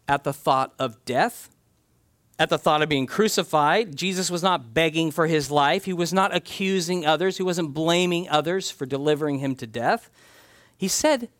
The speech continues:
"You could have no power against me except it were given to you from above."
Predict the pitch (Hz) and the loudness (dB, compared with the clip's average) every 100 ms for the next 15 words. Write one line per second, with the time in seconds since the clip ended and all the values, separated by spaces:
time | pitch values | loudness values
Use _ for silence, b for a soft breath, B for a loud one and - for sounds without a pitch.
0 | _ 127 147 254 262 240 196 202 170 170 | _ -10 -4 -4 0 0 2 -2 0 0
1 | 175 175 160 170 165 139 127 143 156 - | 0 -2 -2 0 0 0 -2 -4 -4 -6
2 | 101 101 110 - 143 - 151 120 104 147 | -8 -8 -10 -10 -12 -10 -12 -10 -8 -6
3 | 165 190 185 135 113 131 135 - 123 107 | -4 -4 -8 -12 -8 -6 -6 -8 -8 -6
4 | 95 107 92 76 73 - | -8 -8 -8 -12 -20 -20